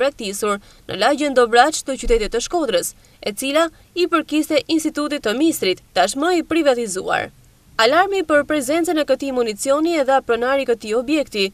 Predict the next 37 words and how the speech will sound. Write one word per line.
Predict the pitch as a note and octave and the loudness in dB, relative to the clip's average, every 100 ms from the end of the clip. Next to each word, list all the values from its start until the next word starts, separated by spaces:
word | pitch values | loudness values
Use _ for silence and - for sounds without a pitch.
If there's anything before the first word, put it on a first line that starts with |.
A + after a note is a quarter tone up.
| _ | _
i | - G#3+ | -8 -6
cili, | - D4+ D4 | -2 0 0
duke | A#3 C#4 C4 | -2 2 4
pastruar | B3 A#3+ D4+ D4+ C4 | 4 0 0 2 4
ambientet | A#3+ A3+ A#3+ C4+ E4+ | 4 2 0 2 0
e | A#3+ | -2
kësaj | A3+ G#3+ G3+ | -2 -2 -2
godine, | A3+ C4+ B3+ G#3+ G#3 - - - | 0 -2 -2 -2 -4 -6 -18 4
ka | F4+ E4+ | 6 6
evidentuar | C#4 C4+ B3+ B3 C#4+ E4+ | 2 2 0 0 2 2
sasinë | E4+ C4 A#3+ D4+ C4 | 2 -2 0 0 0
e | |
municioneve | B3+ D#4 D#4 C4+ C#4 C#4+ B3 | 0 0 0 0 0 0 0
luftarake. | G#3+ G#3 F3+ A2+ - G3+ F3 - _ _ _ - | -2 -4 -4 -4 -4 0 0 -2 _ _ _ -16
Specialistët | - A3 G#3+ G3+ A#3 A#3+ A#3+ | 2 2 2 -2 0 2 4
e | |
E | A#3 | 4
O | A#3+ | 4
D, | C4+ C4 G3+ - - | 2 2 0 -10 -2
pasi | - E4 E4+ | 2 4 4
evidentuan | D#4+ C#4+ C#4+ C4 C#4+ C4 B3 | -2 0 -2 0 2 2 4
prezencën | A#3 A3+ A#3 A#3 | 2 2 2 0
e | G3+ | -2
municioneve | G#3 G3 F#3+ C#4 D4+ D4 C#4 | -2 -4 -4 -4 0 2 2
luftarake, | C4+ D#4 E4+ E4 B3 F3+ - - - | 0 0 2 2 0 -2 -2 -12 -6
konstatuan | F#4 F#4 C#4 - G3 C4 D4+ | -4 2 0 0 -2 -2 -2
se | |
bëhen | C#4+ G3 A3 C4 | -2 0 0 -2
fjalë | A#3+ F3+ - - - | -2 -2 -2 -6 -6
për | - G3 D4+ | 0 2 2
katër | E4 F4+ | 0 2
predha | A#3+ E3+ F#3+ F#3+ G3+ - | 4 4 4 4 2 -6
G | A#3 E4+ C#4 | -2 0 4
H | C4+ | 4
L | D4 C#4+ | 4 2
K | D#4 | 2
T, | A3 D#3 | 0 -2